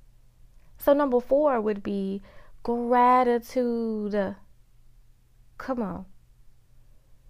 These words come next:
Be thankful. Okay? Like, even if it goes down to you've been in pain, you've been suffering, you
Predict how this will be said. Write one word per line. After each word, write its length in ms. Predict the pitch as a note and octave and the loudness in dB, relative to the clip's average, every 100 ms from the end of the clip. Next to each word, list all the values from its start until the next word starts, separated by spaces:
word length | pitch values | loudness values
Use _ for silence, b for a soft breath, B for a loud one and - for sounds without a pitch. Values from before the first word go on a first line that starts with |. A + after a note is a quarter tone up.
| - - - | -20 -14 0
Be 240 | A3+ F4+ | 4 4
thankful. 1200 | G#4+ - - G3 G#3 F4 F#4+ - - F#3 F#3 F#3+ - - - - _ - _ - _ - - | 2 -10 -6 -2 0 0 -2 -6 -2 0 -2 -6 -12 -20 -20 -20 _ -20 _ -20 _ -20 -6
Okay? 600 | A#3 A3 A3+ G#3+ A#3 C4+ C#4 B B B B | -6 -2 0 0 0 -4 -6 B B B B
Like, 500 | A3+ A#3 A#3 G#3+ - - | 6 8 6 2 -6 -2
even 380 | C#4 F4+ F4 D#4 | 4 6 6 4
if 200 | D4 D4 | 2 2
it 120 | C4+ | 0
goes 380 | A#3 A#3 A#3 A3 | 2 2 2 0
down 460 | G3+ G#3 G#3+ G#3+ A3 - | 0 0 0 -2 -4 -4
to 420 | G#3 G3 F#3+ G3 - - - - _ - - - - | -4 -4 -6 -8 -12 -20 -20 -20 _ -20 -20 -20 -8
you've 360 | G3+ G#3+ A#3 G#3+ | -2 0 0 0
been 160 | A3 | 0
in 180 | G#3+ G#3 | 2 -2
pain, 800 | - G3+ G3+ G#3+ A3+ B3 B3+ C4+ b b b b - | -4 -4 -4 -2 -4 -4 -6 -10 b b b b -12
you've 300 | A3 A#3+ G#3 | -4 -4 -2
been 220 | F3 F3+ | -6 -6
suffering, 1120 | - - G#3 A3 - B3+ B3+ B3+ B3+ B3 B3+ b b b b - | -12 -6 -4 -2 -2 -2 -2 -2 -2 -4 -8 b b b b -8
you 680 | A#3+ C4 C4 B3 A#3 A3+ | -2 0 0 -2 -4 -6